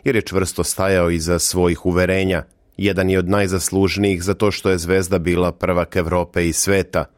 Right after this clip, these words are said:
Ovo sve izuzetno emotivno doživljavam jer sam poznavao Mihu od malih nogu. Pamtim ga kao golobradog klinca koji je imao samo jedan fudbalski san, da zaigra za svoju Crvenu zvezdu. Hvala mu za sve,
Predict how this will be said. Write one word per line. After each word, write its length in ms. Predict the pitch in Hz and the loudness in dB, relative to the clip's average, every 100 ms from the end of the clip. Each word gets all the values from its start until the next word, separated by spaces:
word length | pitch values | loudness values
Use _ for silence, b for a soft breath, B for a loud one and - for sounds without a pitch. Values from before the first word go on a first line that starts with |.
| B B B B | B B B B
Ovo 200 | 120 104 | 0 0
sve 260 | - 101 | 0 0
izuzetno 600 | 90 87 90 90 - 90 | 0 -2 -2 -2 0 2
emotivno 500 | 90 90 80 90 87 | 2 0 0 0 0
doživljavam 720 | 82 87 87 92 95 92 90 | 2 0 -2 -2 0 0 2
jer 120 | 90 85 | 0 0
sam 200 | 98 87 | -2 -2
poznavao 600 | 98 87 95 95 95 85 | -2 0 0 0 0 0
Mihu 440 | 85 82 - 87 | 0 -2 0 0
od 180 | 85 76 | 0 0
malih 400 | 87 85 80 - | -2 -2 -2 -2
nogu. 420 | 95 85 85 - B B B B B | 0 0 -2 -4 B B B B B
Pamtim 440 | 98 87 95 92 | -4 -2 -2 0
ga 140 | 90 | 0
kao 320 | 82 95 90 85 | -2 -2 0 0
golobradog 680 | 90 87 87 87 82 80 - | 0 0 0 0 -2 -4 -2
klinca 420 | 98 101 92 98 | 0 0 0 -4
koji 380 | - 95 92 90 | -2 0 2 2
je 120 | 90 | 2
imao 340 | 90 92 87 82 | 2 2 0 -2
samo 320 | - 98 90 | -4 -2 0
jedan 360 | 87 90 90 | 0 0 0
fudbalski 540 | 76 92 80 85 - 85 | 0 -2 0 -4 -6 -6
san, 360 | - 95 87 78 B B B B | -2 0 0 -4 B B B B
da 100 | 110 | -4
zaigra 440 | 98 92 87 85 80 | 0 0 0 -2 -2
za 140 | 85 | -2
svoju 420 | - 90 90 87 | -2 0 2 0
Crvenu 440 | 78 98 87 87 80 | 0 0 0 0 0
zvezdu. 560 | 90 92 85 80 80 - B B B | 0 2 0 -2 -6 -8 B B B
Hvala 280 | - 98 95 | -4 -2 0
mu 120 | 92 | 0
za 140 | 85 85 | -2 -2
sve, 320 | - 92 | 0 0